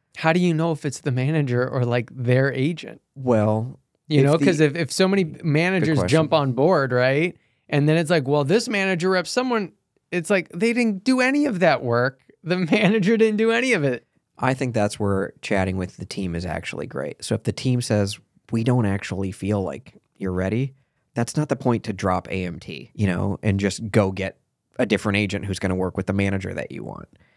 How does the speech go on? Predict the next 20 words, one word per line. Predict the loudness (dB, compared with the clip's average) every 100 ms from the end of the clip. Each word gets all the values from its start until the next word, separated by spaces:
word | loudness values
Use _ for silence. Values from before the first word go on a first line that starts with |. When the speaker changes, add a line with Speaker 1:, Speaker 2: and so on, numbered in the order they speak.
| _ _
Speaker 2:
There | 2 4 4
are | 2
actors | -2 -6 -6 -6
we | -6
feel | -6 -4 -4
are |
ready, | -4 -6 -6 -10 -10 -6
and | -2
when | 0
we, | 2 0 -2 -12
when | -6 0
we | 0
feel | 0 0 2
they're | 2 2
ready, | 0 0 -4
it's | -4
because | -6 -2 -2
they've | -2 -2
booked | -2
with | -2